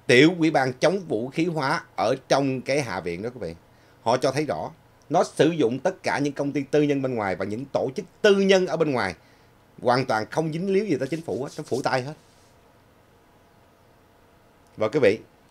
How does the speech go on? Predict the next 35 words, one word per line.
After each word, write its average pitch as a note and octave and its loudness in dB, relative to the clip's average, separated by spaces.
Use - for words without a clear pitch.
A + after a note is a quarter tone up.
đây D3 6
chính E3 -2
là A#2+ 0
cái C3 -2
mà D#3 -6
tôi B2+ -4
nói C3+ -2
quý D#3 -6
vị, F#2+ -2
nó C#3+ 2
là B2+ 0
thứ E3+ -2
siêu F3+ 2
cộng G2+ -6
sản. D#2 -2
Nó D3+ 4
là D#3+ 2
siêu G3 6
cộng A2 -2
sản F#2+ -4
đó. D3 -12
Lực A#2 -2
lượng A#2+ 4
chính E3 -2
trị A2+ 0
khuynh A#2+ -4
tả F2+ -6
này, G2+ -14
nó D3 2
tinh D#3+ 4
vi C3+ 4
hơn B2 0
người G2+ -6
ta F#2+ -8
nghĩ, F#2 -10